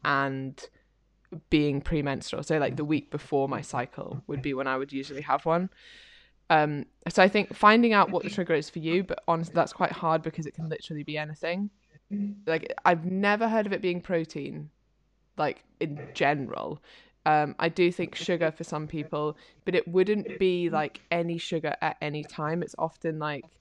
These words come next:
maybe something really high in sugar pre-, like, the week before your cycle, 'cause a lot of them are hormonal or linked to hormonal things, which makes a lot of sense in terms of your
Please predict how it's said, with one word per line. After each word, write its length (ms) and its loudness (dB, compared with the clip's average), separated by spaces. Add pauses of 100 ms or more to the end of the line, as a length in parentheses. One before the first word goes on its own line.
(540)
maybe 320 -2
something 380 -6
really 200 -2
high 240 -4
in 140 -4
sugar 580 -2 (600)
pre-, 400 -4 (160)
like, 300 -6 (100)
the 140 -2
week 220 -6
before 280 -4
your 100 -2
cycle, 340 -4
'cause 160 -6
a 80 0
lot 180 2
of 100 -4
them 220 -2
are 200 2
hormonal 560 -2
or 100 0
linked 320 -6
to 120 -8
hormonal 440 -6
things, 440 -4 (600)
which 260 6
makes 340 2
a 60 0
lot 160 4
of 80 -4
sense 420 0
in 100 -4
terms 380 -6
of 160 -10
your 360 -2